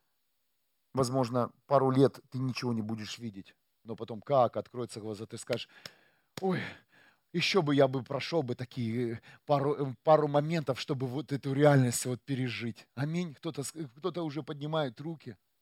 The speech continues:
А до этого ты не видел. Да что там? А Бог говорит: «Да давай». И ты поверил Богу тогда.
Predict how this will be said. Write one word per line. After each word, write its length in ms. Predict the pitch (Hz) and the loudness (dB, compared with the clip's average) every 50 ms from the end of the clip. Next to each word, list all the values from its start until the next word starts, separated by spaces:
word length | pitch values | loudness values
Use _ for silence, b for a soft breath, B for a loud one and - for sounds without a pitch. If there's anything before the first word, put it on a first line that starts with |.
| _ _ _ _ _ _ _ b b b | _ _ _ _ _ _ _ b b b
А 120 | 175 190 | 0 4
до 100 | 170 220 | 6 6
этого 260 | 202 214 - 208 190 | 6 6 6 2 2
ты 120 | - - 190 | 2 0 -2
не 180 | 190 190 180 | -2 -4 -4
видел. 500 | 160 151 165 156 147 135 143 135 127 113 _ _ _ _ _ _ _ _ _ _ _ _ _ _ _ _ _ _ _ _ _ _ _ _ - | -4 -2 -2 -2 0 0 0 -2 -2 -6 _ _ _ _ _ _ _ _ _ _ _ _ _ _ _ _ _ _ _ _ _ _ _ _ -6
Да 120 | - 214 | -4 -4
что 380 | 196 - - - 254 233 233 233 | -2 -2 -4 -4 -4 -2 -4 -4
там? 220 | - - 135 110 _ _ _ _ | -4 -6 -12 -14 _ _ _ _
А 60 | - | -6
Бог 180 | 131 151 190 160 | -2 -2 0 2
говорит: 220 | 180 180 170 143 | 2 0 0 0
«Да 120 | - 208 196 | -2 -2 0
давай». 540 | 190 180 220 208 202 202 190 170 135 110 b b b b | 2 4 4 4 4 2 0 0 -2 -6 b b b b
И 80 | 143 143 | -4 -2
ты 120 | - 190 | -2 -2
поверил 480 | 135 - 160 139 147 175 170 151 151 143 | -4 -4 -6 -2 2 2 2 2 2 0
Богу 400 | 127 123 135 135 123 104 104 98 _ | -2 -2 -4 -4 -6 -8 -14 -18 _
тогда. 440 | - 127 120 117 139 135 - 98 | -14 -14 -8 -4 -4 -4 -4 -4